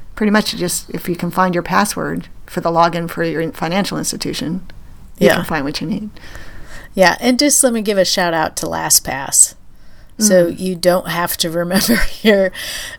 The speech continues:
Speaker 2: uh, you can have a very secure password that you don't have to remember. I love it.
Speaker 1: Yeah, that's great. I don't know. I have
Speaker 2: Um,
Speaker 1: a distrust of it, so I don't use it, but Barry loves it, or he uses something like it anyway.
Speaker 2: Yeah, there are several,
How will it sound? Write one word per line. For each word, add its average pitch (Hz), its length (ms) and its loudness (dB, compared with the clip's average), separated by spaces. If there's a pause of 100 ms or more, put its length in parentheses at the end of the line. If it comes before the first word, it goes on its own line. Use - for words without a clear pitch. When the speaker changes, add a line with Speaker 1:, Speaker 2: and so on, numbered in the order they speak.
(200)
Speaker 2:
uh, 196 180 0
you 208 200 2
can 208 160 4
have 208 180 4
a 202 80 6
very 202 320 2
secure 202 440 2
password 175 520 2
that 180 140 4
you 190 160 -2
don't 165 280 4
have 175 220 -4
to 170 80 -4
remember. 165 540 -4 (500)
I 170 380 0 (240)
love 87 260 2
it. - 220 -2 (560)
Speaker 1:
Yeah, 175 420 -4
that's 185 220 -8
great. - 580 0 (720)
I 202 120 2
don't 202 100 2
know. 180 140 4
I 190 80 4
have 185 220 4
Speaker 2:
Um, - 60 4
Speaker 1:
a 170 140 0 (240)
distrust 175 520 0
of 175 100 -6
it, 180 180 -4
so 160 160 -6
I 175 80 -2
don't 175 200 -8
use 175 180 -6
it, - 220 -6
but - 220 -2 (240)
Barry 226 240 6
loves 160 260 2
it, 175 220 -2
or 175 100 2
he 180 120 0
uses 160 200 -2
something 160 280 -6
like 151 240 -6
it 156 100 -6
anyway. 156 320 -8 (320)
Speaker 2:
Yeah, 208 260 6
there 208 180 4
are 214 100 6
several, 196 800 2